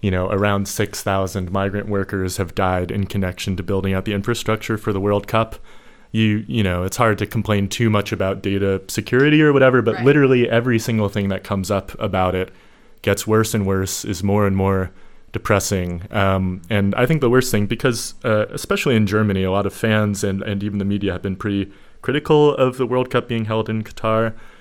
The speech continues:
Speaker 1: and the process by which that happened. But I think the second a ball is kicked and the tournament starts, everyone will pretty much forget and it'll
Speaker 2: Is
Speaker 1: go back to
Speaker 2: anyone
Speaker 1: normal.
Speaker 2: boycotting it?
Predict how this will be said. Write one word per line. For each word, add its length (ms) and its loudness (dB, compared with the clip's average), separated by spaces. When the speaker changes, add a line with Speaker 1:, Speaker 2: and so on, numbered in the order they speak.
Speaker 1:
and 180 2
the 60 0
process 480 -2
by 140 2
which 220 -2
that 120 -2
happened. 580 -2
But 120 4
I 80 4
think 200 -2
the 80 0
second 460 -4
a 120 -2
ball 280 2
is 140 -4
kicked 260 -6
and 120 -2
the 60 -2
tournament 400 -2
starts, 340 -4
everyone 360 -2
will 140 -4
pretty 300 -4
much 220 -2
forget 400 -4
and 100 -8
it'll 80 4
Speaker 2:
Is 60 0
Speaker 1:
go 80 0
back 40 -2
to 40 2
Speaker 2:
anyone 280 -2
Speaker 1:
normal. 200 -2
Speaker 2:
boycotting 340 -10
it? 200 -14